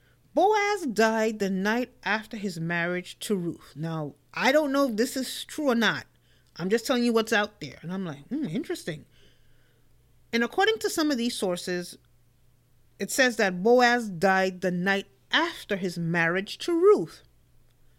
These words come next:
and that Ruth had conceived and given birth to their son, who was Obed. And Obed, of course, was the father of Jesse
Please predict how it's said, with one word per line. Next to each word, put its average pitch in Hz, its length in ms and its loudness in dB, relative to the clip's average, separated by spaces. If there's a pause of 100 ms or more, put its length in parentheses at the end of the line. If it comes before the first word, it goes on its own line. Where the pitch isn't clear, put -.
(640)
and 214 140 2
that 185 220 -2
Ruth 285 280 0
had 247 160 -2
conceived 285 600 -2
and 208 120 0
given 220 300 0
birth 214 260 0
to 233 120 -6
their 185 140 -2
son, 190 440 -6 (240)
who 233 80 -4
was 190 240 -6
Obed. 165 420 0 (640)
And 175 140 -4
Obed, 208 320 2
of 208 120 -2
course, 202 240 -4
was 185 120 -8
the 170 100 -8
father 202 500 -4
of 220 200 -6
Jesse 202 520 -4